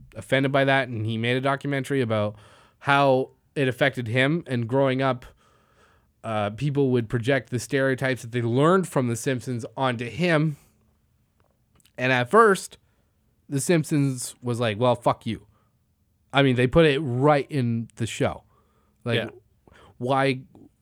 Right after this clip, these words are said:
Speaker 1: why dismantle a beloved character in American pop culture over wh-, now the voice actor is not doing it anymore.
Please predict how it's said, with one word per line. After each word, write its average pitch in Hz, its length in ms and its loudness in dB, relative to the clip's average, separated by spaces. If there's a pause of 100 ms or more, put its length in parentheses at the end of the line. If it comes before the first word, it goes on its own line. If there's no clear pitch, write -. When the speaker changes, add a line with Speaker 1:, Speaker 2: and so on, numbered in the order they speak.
(200)
Speaker 1:
why 135 220 2
dismantle 131 680 -2
a 107 340 -4
beloved 123 640 -2
character 120 440 -2
in 107 240 -4
American 120 440 -2
pop 113 280 -8
culture 120 480 0 (760)
over 107 680 -2
wh-, 117 340 -10 (1400)
now 180 340 4
the 147 120 2
voice 160 380 4
actor 101 460 -2 (640)
is 113 160 -6
not 110 200 -2
doing 139 260 0
it 90 100 -6
anymore. 78 560 -18